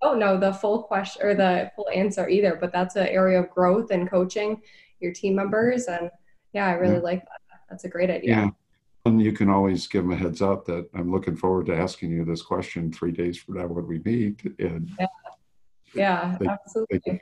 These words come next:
Speaker 2: fo-, focus on that. The eighty twenty rule works in so many areas, but that's why those monthly goals, eighty percent of that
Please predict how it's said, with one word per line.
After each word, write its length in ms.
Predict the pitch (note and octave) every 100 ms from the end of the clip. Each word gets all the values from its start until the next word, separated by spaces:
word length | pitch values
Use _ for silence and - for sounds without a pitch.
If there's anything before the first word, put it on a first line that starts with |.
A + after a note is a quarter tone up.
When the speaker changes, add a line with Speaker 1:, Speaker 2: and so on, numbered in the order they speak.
| -
Speaker 2:
fo-, 160 | - - - _ - -
focus 320 | G#2 A2 -
on 120 | E2
that. 180 | E2 -
The 220 | G#2+ C3+ B2+
eighty 280 | E3+ E3+
twenty 320 | - - A#2+ A2
rule 300 | G2 F#2+ F#2+
works 280 | F#2 F#2 -
in 120 | F2
so 220 | - F#2 F#2+
many 280 | F2+ F2+
areas, 380 | F2+ F2+ F#2 E2+
but 160 | - F2+
that's 260 | G#2 G2+
why 140 | G2+ F#2+
those 260 | F#2 F2
monthly 420 | F#2+ F2+ E2 F2+ E2+
goals, 600 | F#2 F#2 G2 G2 - -
eighty 240 | G2+ G2+ G2
percent 400 | G2+ F#2 F2+ F#2
of 80 | E2+
that 200 | E2+